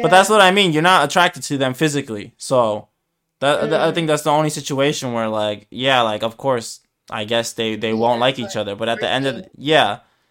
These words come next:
Speaker 1: But does that mean that you might
Speaker 2: Mm-hmm.
Speaker 1: feel that way with all your male friends if you make one? No. I do think, like, I don't know. Yeah, it, it really
Speaker 2: Yeah.
Speaker 1: depends. Uh,
Speaker 2: Mm-hmm.
Speaker 1: but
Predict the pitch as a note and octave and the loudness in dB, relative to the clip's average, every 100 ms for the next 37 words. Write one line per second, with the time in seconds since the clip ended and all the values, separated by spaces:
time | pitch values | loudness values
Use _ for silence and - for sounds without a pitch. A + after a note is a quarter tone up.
0 | _ C#3 C#3 D#3 F3+ E3+ F3+ F#3 D3+ D3+ | _ -4 0 4 4 4 4 2 2 2
1 | D#3 D3+ D3+ D#3+ D#3 D3 D3 C#3 G#2 C3 | 4 4 2 2 4 4 2 0 2 6
2 | E3 G3 G#3+ A3 G#3 G#3+ G#3+ G#3+ G#3+ G3 | 8 8 6 2 -2 0 -2 -2 -4 -4
3 | G3+ G3 G#3 G#3+ A#3 G#3 B2 A2 F2+ _ | -6 -6 -6 -4 -4 -4 -2 -2 -4 _
4 | _ _ _ - A2+ C3 C3 C3 A#2 A2+ | _ _ _ -12 -8 -6 -4 -4 -4 -4
5 | G#2+ G2+ - _ - - A2+ A2 G#2 F#2+ | -2 -4 -8 _ -20 -12 -6 -4 -4 -8
6 | A2 _ D#3 _ _ _ _ _ - - | -10 _ _ _ _ _ _ _ -16 -6
7 | G#2 A2+ B2+ B2 B2+ B2 A2+ A2 A#2+ A2 | -2 0 -2 -2 -2 -2 -4 -6 -6 -6
8 | G2 G#2+ - - G#2+ G#2 G2+ - _ _ | -8 -14 -12 -6 -4 -2 -4 -8 _ _
9 | _ - G#4 _ _ G3 F#3 C#4 _ _ | _ -20 -20 _ _ -20 -20 -20 _ _
10 | _ _ _ _ - - C#3+ C3+ B2 A#2 | _ _ _ _ -12 2 4 6 6 4
11 | G#2 - | 0 -6